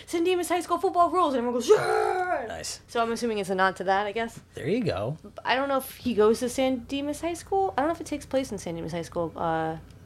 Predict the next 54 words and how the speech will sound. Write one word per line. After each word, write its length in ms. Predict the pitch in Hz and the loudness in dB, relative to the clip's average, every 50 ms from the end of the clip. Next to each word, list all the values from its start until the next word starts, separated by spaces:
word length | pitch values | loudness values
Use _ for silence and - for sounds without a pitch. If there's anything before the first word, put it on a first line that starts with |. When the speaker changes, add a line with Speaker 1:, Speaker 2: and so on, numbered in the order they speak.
| - - - - - - | -20 -20 -18 -14 -8 -6
Speaker 2:
Billy 140 | - 98 98 | -4 -2 -2
Madison? 400 | 98 95 101 104 - 135 135 135 | 0 -2 0 0 0 0 0 0
Speaker 1:
Yeah, 260 | - 202 196 185 180 160 165 | 0 0 2 2 2 0 -2
I'm 80 | 175 190 | -2 -2
Speaker 2:
I 40 | 196 | -2
Speaker 1:
not 20 | 190 | 0
Speaker 2:
don't 40 | - | 0
know. 40 | - | 0
Speaker 1:
sure, 220 | 190 170 170 160 - - - - | 0 0 -2 -6 -10 -14 -10 -6
but, 200 | - 170 - - - - - - | -6 -6 -6 -8 -14 -18 -14 -8
all 100 | 247 254 233 | -6 -4 -4
right. 120 | 220 214 208 - - - | -4 -6 -10 -14 -12 -10
Well, 140 | 220 226 208 202 - | -8 -8 -8 -6 -6
I 80 | 214 | -4
guess 140 | 220 214 - | -4 -4 -6
it's 80 | - - | -6 -4
from 160 | - 196 190 | -4 -2 -2
that. 160 | 185 180 - - - - - - - - - | -2 -4 -6 -8 -16 -20 -20 -20 -20 -20 -16
Speaker 2:
So 140 | - - 156 | -2 2 4
that 60 | 156 160 | 4 6
was 80 | 170 | 4
Bill 180 | 143 131 156 151 | 4 4 4 4
and 80 | 147 135 | 4 4
Ted's 220 | - 147 131 135 | 4 4 4 4
Excellent 300 | 135 131 - 139 131 123 | 2 2 2 2 2 2
Adventure. 480 | 120 113 120 120 120 - 147 160 139 - - | 2 2 0 2 4 6 6 4 4 2 -4
Speaker 1:
Should 160 | - - 285 | -8 -8 -6
look 120 | 254 240 - | -6 -8 -8
that 120 | - 190 190 | -10 -8 -8
up, 240 | 175 - - - | -10 -10 -12 -12
see 140 | - - 196 | -12 -10 -10
if 80 | 185 - | -10 -10
that's, 160 | 180 170 - | -10 -4 2
Speaker 2:
On 280 | - 113 107 107 107 202 | 4 6 6 6 6 6
Speaker 1:
if 120 | - 214 | 4 2
they, 60 | 208 - | 0 -2
if 80 | - | -6
they 120 | - 185 180 | -4 -2 -2
were 120 | 175 170 | -2 -4
related. 480 | 170 175 170 175 170 165 175 175 175 - - - - - | -4 -4 -4 -4 -4 -4 -6 -6 -8 -12 -16 -12 -6 -4
Speaker 2:
on 200 | 113 117 120 113 | -2 -2 0 0
this 180 | 113 107 - | -2 -2 0
most 260 | 131 120 113 - - - | 0 0 -2 -2 -4 -6
excellent 340 | - 123 - - 139 101 90 | -6 -4 -2 -2 -2 -2 -4
of 80 | 80 - | -6 -4
podcasts. 680 | - 85 85 85 - 90 87 92 107 - - - - - | -4 -4 -2 -2 -4 -4 -4 -4 -4 -6 -10 -12 -12 -8
Speaker 1:
Oh, 120 | 190 226 208 | -4 -4 -4
yeah. 280 | 196 180 180 180 175 156 - - - - - - - - - - - - - - - - - - - - - - | -4 -4 -6 -8 -8 -10 -14 -20 -20 -20 -20 -20 -20 -20 -20 -20 -20 -20 -20 -20 -20 -20 -20 -20 -20 -20 -10 -4
Speaker 2:
If 160 | - 135 - 147 | -4 -2 2 2
you 80 | 139 | 4
would 100 | 139 135 | 4 4
be 140 | 131 151 160 | 2 2 2
so 180 | 147 - 156 127 | 4 4 2 2
kind 580 | - - 156 165 147 110 98 95 98 110 - | 2 2 4 4 4 2 0 -4 -6 -8 -10